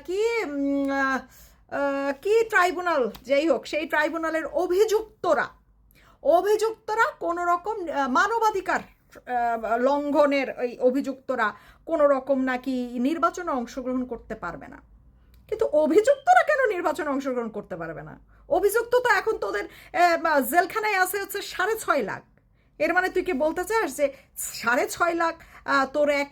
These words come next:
আবু সাইদরে মারছে? হুম? তা কেন তারা নির্বাচনে অংশগ্রহণ করতে পারবে না কেন? তারা তো প্রমাণিত কোনো আসামি না, তারা, তাদের শাস্তি হয় নাই, তারা, তাদের প্রমাণই হয় নাই যে তারা আসলে আসামি কি না। তা কেন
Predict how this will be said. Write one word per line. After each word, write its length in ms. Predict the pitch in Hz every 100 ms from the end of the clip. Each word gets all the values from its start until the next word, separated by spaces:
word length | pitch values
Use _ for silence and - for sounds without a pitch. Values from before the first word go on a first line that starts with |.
| -
আবু 200 | 277 277
সাইদরে 400 | 294 285 254 349
মারছে? 440 | 349 339 - 196 - - _ _ _ _ _ _ 185
হুম? 180 | 226 381 - _ _ _ _ _
তা 60 | 269
কেন 220 | 277 359 466
তারা 180 | 508 494
নির্বাচনে 440 | 415 381 427 415 392
অংশগ্রহণ 400 | 349 370 392 381
করতে 180 | 269 349
পারবে 220 | 381 415
না 100 | 453
কেন? 240 | 392 196 - - _ -
তারা 140 | - 330
তো 80 | 370
প্রমাণিত 360 | 392 415 427 427
কোনো 200 | 392 359
আসামি 360 | 285 294 302 196
না, 140 | - - _ _ _ _ _ 294
তারা, 160 | 330 339
তাদের 260 | - 311 339 359
শাস্তি 300 | 330 - 370
হয় 180 | 330 233 180
নাই, 140 | 180 - _ _ _ _ _
তারা, 140 | 277 330 339 -
তাদের 200 | 320 415 427
প্রমাণই 520 | 480 480 466 453 480 494
হয় 180 | 381 302
নাই 180 | 233 220
যে 100 | 240
তারা 220 | 285 294 262
আসলে 260 | 269 392 415 330 285
আসামি 320 | 302 302 294
কি 180 | 294 294
না। 200 | 226 190 180 - _ _ _
তা 80 | 453
কেন 200 | 453